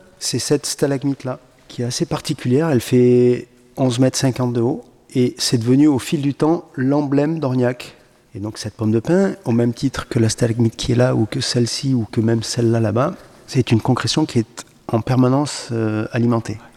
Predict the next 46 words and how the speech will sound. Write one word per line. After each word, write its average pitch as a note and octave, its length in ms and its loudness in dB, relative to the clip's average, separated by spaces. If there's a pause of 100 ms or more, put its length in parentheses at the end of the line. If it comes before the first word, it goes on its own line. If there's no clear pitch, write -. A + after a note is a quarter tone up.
(800)
C'est-à-dire F#2+ 200 -8
que - 80 -16
tout B2 80 -6
ça A#2+ 200 2
est A2 120 0
actif, - 540 -4 (420)
tout - 100 -8
ça - 140 -2
continue A2 420 2
à G2 60 0
croître. - 520 -6 (1040)
Et A#2 80 -4
ce - 120 -4
qu'il - 140 0
y - 20 4
a B2+ 40 2
de A#2 100 2
complètement D3+ 500 0
fou, D3 300 -4 (300)
c'est - 260 -4
qu'au-dessus - 300 -2
de C#3+ 60 2
nos C3+ 100 4
têtes, C#3+ 240 -2
là, - 180 -4 (380)
on A2 140 0
a A2 60 2
une A#2 120 4
épaisseur B2+ 440 0
de A2 80 -4
rocher G#2+ 340 0
qui - 100 -12
fait G#2 260 0
à G2 60 2
peu G#2+ 140 -6
près A#2 240 -2
vingt G#2+ 140 2
mètres, C3+ 340 -2 (640)
et A#2 100 2
que - 120 0
malgré D3+ 720 0
ce - 140 -4
peu D3 220 2
d'épaisseur B2+ 560 0
de A#2 60 2
roche C#3+ 480 0